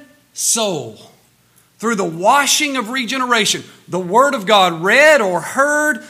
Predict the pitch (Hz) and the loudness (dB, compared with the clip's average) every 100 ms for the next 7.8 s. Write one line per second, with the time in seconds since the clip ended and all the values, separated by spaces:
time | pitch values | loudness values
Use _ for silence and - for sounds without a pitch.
0 | - 185 175 - 269 285 196 139 - 302 | -10 -4 -4 -4 -6 -6 -6 -8 -6 -6
1 | 254 294 302 220 240 262 247 247 269 262 | -4 -2 -2 0 0 0 -2 -4 -4 -6
2 | 185 247 277 294 302 - - - 208 170 | -4 -2 0 0 -2 -4 -20 -8 -6 -4
3 | 185 277 302 247 - 285 302 285 - - | -2 -2 0 -2 -2 0 0 0 -8 -12
4 | - 220 - - 254 285 320 311 226 214 | -6 0 2 2 4 4 4 2 0 -2
5 | 170 240 269 240 214 247 233 185 151 - | -2 2 6 6 8 8 8 6 2 -10
6 | - 202 185 180 254 269 - 277 247 220 | -2 -2 0 2 4 6 4 2 0 -2
7 | 196 226 185 208 208 202 - 156 | 0 -2 0 -2 0 0 -2 -6